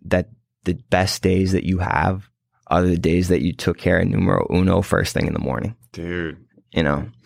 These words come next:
Speaker 2: Yes.
Speaker 1: Um, and like I said, it took time and it took a lot of understanding too, you know, uh,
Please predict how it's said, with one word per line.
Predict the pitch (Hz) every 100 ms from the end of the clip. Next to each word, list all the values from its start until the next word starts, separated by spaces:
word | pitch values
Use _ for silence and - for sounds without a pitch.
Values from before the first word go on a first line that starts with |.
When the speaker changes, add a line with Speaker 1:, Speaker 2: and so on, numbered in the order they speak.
| - 85
Speaker 2:
Yes. | 85 85 90
Speaker 1:
Um, | 95 92 90 87 -
and | 98 98 95 90 - -
like | 104 101
I |
said, | 98 90
it | 85
took | 101
time | - 95 92 95 - _ -
and | 90 90 87
it | - 92
took | 127
a | 135
lot | 123 123
of | 117 101 -
understanding | 104 107 98 - 101 101 92
too, | - 90 71
you | 76
know, | 87 85 82
uh, | 50 82 82 78